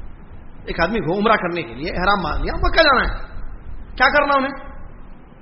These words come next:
مکہ کا راستہ پوچھنا، وہاں کی جو شرطا ہے، آ، سعودیہ کی، ان سے پوچھنا، "بھائی مکہ فین رو مکہ، کس طریق مکہ، کیسا بھائی مکہ کا راستہ کدھر ہے؟" پوچھنا،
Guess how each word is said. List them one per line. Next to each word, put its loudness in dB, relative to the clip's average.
مکہ -2
کا 0
راستہ -4
پوچھنا، 4
وہاں 0
کی -4
جو -2
شرطا 2
ہے، -2
آ، -8
سعودیہ -8
کی، -4
ان -2
سے 0
پوچھنا، -2
"بھائی -4
مکہ -4
فین -2
رو -4
مکہ، -4
کس -4
طریق 0
مکہ، 0
کیسا -2
بھائی -2
مکہ -4
کا -6
راستہ -4
کدھر -4
ہے؟" -4
پوچھنا، -4